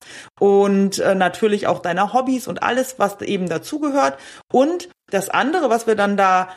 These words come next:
nochmal uns angucken, sind die Ressourcen. Das ist ein Begriff aus dem Coaching und das ist alles, was wir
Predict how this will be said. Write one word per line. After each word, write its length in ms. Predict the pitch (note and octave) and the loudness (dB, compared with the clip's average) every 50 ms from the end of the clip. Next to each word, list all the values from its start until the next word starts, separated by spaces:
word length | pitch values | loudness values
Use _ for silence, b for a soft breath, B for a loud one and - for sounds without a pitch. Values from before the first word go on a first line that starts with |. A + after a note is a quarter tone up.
| B _ - | B _ -8
nochmal 460 | G3+ F#3+ E3 G3+ G3+ G3+ G3+ G3 - | -8 -6 -2 0 2 2 2 2 0
uns 180 | - G3+ G#3 - | -2 -4 -4 -2
angucken, 560 | - F#3+ G#3 A#3 A3+ - C#4 C4+ C4+ B3 A3+ | -2 0 0 0 -2 -2 -4 0 0 0 2
sind 240 | F#3 A#3 A3+ A3 A3+ | 2 2 2 2 2
die 100 | A3+ G#3+ | 0 0
Ressourcen. 840 | G3+ G3+ G#3 G3+ - - B3+ D#4 E4 D#4+ E4 - F3+ D3+ - B B B B B B _ | 2 2 2 2 0 0 2 2 2 2 2 0 0 0 0 B B B B B B _
Das 160 | - F#3 F3 | -4 -4 -4
ist 120 | - G#3 - | -2 -2 0
ein 160 | - G3 F#3+ | 0 2 2
Begriff 260 | F#3 F3 F3 A3 B3+ | 0 2 2 0 2
aus 160 | - F#3+ F#3 | 2 0 -2
dem 160 | - F#3+ F3 E3 | -2 -4 -4 -4
Coaching 560 | - - F3+ F3+ - - - - F#4 F#4+ G4 G4 G4 B B B - | -2 2 2 2 2 2 0 -2 -2 -2 -4 -8 -14 B B B -4
und 60 | F#3+ | -2
das 100 | G3 F#3+ | -2 -2
ist 220 | G3 - A3+ - - | 0 -4 -4 -2 -2
alles, 320 | F3+ G#3+ C4+ E4 D#4+ - | 0 0 0 0 -2 0
was 240 | - A#3 - - - | -2 -2 -2 -2 -2
wir 260 | G#3+ G#3+ G3+ G3+ - | 0 2 2 2 0